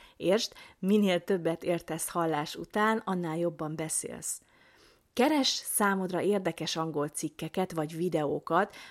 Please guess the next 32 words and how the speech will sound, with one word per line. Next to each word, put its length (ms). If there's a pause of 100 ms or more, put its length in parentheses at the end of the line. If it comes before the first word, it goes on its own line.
majd 200
foglald 540
össze 360
hangosan 1080
angolul 500
a 60
lényegüket. 760 (480)
Ez 160
azért 420
jó, 400 (280)
mert 320
így 180
a 80
szöveg 440
kifejezéseit 1000
is 180
használod, 720 (260)
de 400 (220)
a 80
saját 440
szavaiddal 500
is 140
fogalmazol. 840 (500)
Ezt 240
tedd 180
meg 340
többször 520
ugyanazzal 540
a 100
cikkkel 560
vagy 180
videóval, 760